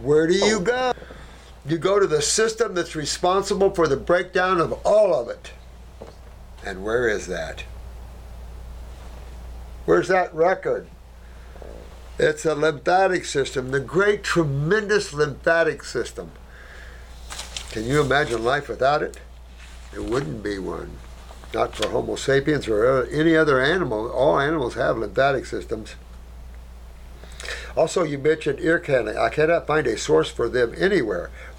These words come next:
Where do we buy them online? I will have some ear candles in the school. I'll have some ear candles in the school here. Matter of fact, we're gonna have a, I'm gonna have a little store set up in the school. We're gonna have a library,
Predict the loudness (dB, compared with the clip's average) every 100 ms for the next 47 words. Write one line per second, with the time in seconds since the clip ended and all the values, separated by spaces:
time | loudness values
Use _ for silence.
0 | 4 4 6 4 2 4 4 4 2 2
1 | 0 2 2 2 0 -4 -14 -16 -16 -10
2 | 0 4 4 4 4 2 -2 0 0 0
3 | 0 0 0 0 0 -4 2 4 4 0
4 | -14 -16 -16 -16 -14 -16 -16 -16 -16 -16
5 | -16 -14 -8 0 2 2 -2 -4 -8 -4
6 | -4 -4 -4 -4 -4 -4 -6 -6 -6 -2
7 | 0 0 -2 -4 -6 -12 -6 2 2 4
8 | 2 2 -2 0 0 2 2 2 -2 -2
9 | 0 0 2 0 -2 -4 0 2 2 2
10 | 2 2 2 -2 -4 0 6 8 8 6
11 | -2 -14 -4 0 2 2 2 2 2 4
12 | 2 0 -2 -2 -6